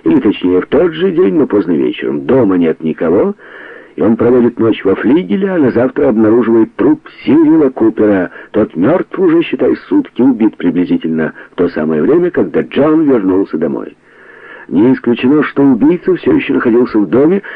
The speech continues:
когда приехал Джон и решил, что там никого нет. Выходит, доктор Рошлер, кому-то было в высшей степени наплевать, придется ли ему отвечать перед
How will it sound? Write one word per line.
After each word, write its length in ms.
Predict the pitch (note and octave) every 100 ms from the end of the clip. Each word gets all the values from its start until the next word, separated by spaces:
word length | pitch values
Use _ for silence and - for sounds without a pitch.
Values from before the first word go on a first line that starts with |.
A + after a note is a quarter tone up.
| -
когда 260 | - G#2 A2
приехал 380 | - A2+ G#2 G2
Джон 320 | - C#3+ F#3
и 120 | F3
решил, 260 | B2 C3+ E3
что 160 | -
там 160 | B2+ B2+
никого 300 | A#2+ A#2+ E2+
нет. 280 | C2 A1 -
Выходит, 480 | C2+ - C3+ G3 D#3+
доктор 420 | A#2+ - A2 F2
Рошлер, 540 | G2 F#2 - E2+ D2+ - _ _ _ _ _ _ _ _ _ _ -
кому-то 320 | A2+ A2+ A2
было 180 | G#2 A2
в 100 | F#2+
высшей 520 | C4+ B3+ - - G3 C3 -
степени 420 | C3+ A#2 B2 A2+
наплевать, 560 | G#2+ G2+ G2+ G2+ F#2+ - - - -
придется 520 | - A2+ A#2 A2+ - G#2+
ли 140 | G2+
ему 140 | G2+
отвечать 580 | G#2 - F#2+ G#2+ F#2+ -
перед 300 | G2+ F#2+ -